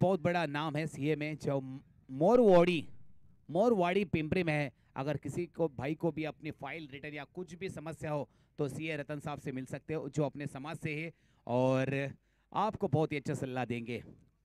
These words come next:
कहते हैं ना, ज़िंदगी में आगे बढ़ने के लिए सीए साहब का सलाह भी लेना जरूरी है, क्योंकि मुझे भी ये हमेशा सलाह देते हैं कि "सैंडी भाई, किस तरह से है ज़िंदगी में आगे बढ़ना।"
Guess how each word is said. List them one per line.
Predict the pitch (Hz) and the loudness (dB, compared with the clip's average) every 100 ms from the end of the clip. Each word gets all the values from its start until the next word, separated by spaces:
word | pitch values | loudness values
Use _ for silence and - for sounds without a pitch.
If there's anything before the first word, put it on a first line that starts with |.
| _ _ _ - | _ _ _ -6
कहते | 151 180 | -6 -4
हैं | 175 | -6
ना, | 147 - _ _ | -8 -14 _ _
ज़िंदगी | - 160 170 165 | -4 -2 -2 -4
में | 160 | -4
आगे | 147 156 | -4 -4
बढ़ने | 151 147 156 | -4 -4 -4
के | 147 156 | -4 -4
लिए | 147 | -4
सीए | - 156 | -2 -4
साहब | 160 160 | -4 -6
का | - 170 | -8 -12
सलाह | 156 135 151 | -10 -8 -6
भी | 147 | -4
लेना | 127 127 120 | -4 -6 -6
जरूरी | 120 113 120 | -6 -6 -8
है, | 113 107 - | -8 -12 -8
क्योंकि | 151 160 | -8 -6
मुझे | 147 147 185 | -8 -6 -6
भी | 170 | -6
ये | 170 | -6
हमेशा | 151 143 156 160 | -6 -8 -8 -8
सलाह | 139 135 143 | -8 -8 -6
देते | 131 139 | -6 -8
हैं | 139 | -10
कि | |
"सैंडी | 139 131 139 | -10 -10 -8
भाई, | 151 156 - _ _ _ _ _ - | -6 -8 -10 _ _ _ _ _ -4
किस | 220 | -4
तरह | - 165 | -2 -4
से | 160 160 | -2 -2
है | 151 | -2
ज़िंदगी | 135 135 147 139 | -2 -4 -4 -4
में | |
आगे | 127 123 135 | -6 -4 -4
बढ़ना।" | 117 113 107 | -4 -8 -12